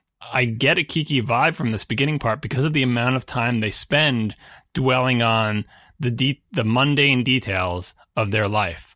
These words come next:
of, you know, their house and the breakfast and the trumpets and the doves and feeding them, and just, they spend a lot of time here. Uh, and that, that gives me the warm fuzzies because Kiki is basically an entire movie of that.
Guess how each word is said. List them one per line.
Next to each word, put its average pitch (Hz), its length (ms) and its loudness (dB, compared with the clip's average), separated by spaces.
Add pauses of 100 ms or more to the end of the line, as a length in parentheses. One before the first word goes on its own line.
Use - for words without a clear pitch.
of, 95 460 -2 (120)
you 131 140 -4
know, 87 160 -2
their 85 160 -6
house 196 440 0
and 113 300 -6
the 113 60 -4
breakfast - 800 -2
and 104 540 0 (420)
the 135 80 0
trumpets 185 480 0
and 113 220 -2
the 104 80 -4
doves 170 480 2
and 104 180 -4
feeding 175 400 0
them, 160 340 2
and 113 220 -2
just, - 340 -2 (680)
they 160 80 0
spend 196 280 0
a 147 40 4
lot 139 220 2
of 113 80 -6
time 90 460 -4
here. 90 440 -2 (280)
Uh, 104 280 -4
and 113 280 -2 (100)
that, 151 320 2 (240)
that 170 260 0
gives 127 180 0
me 139 120 2
the 110 120 0
warm 92 220 -2
fuzzies 87 360 -4
because 98 180 -6
Kiki 165 220 0
is 110 100 0
basically 107 280 -2
an 98 80 -2
entire 104 300 0
movie 101 340 0
of 73 120 -10
that. 76 260 -8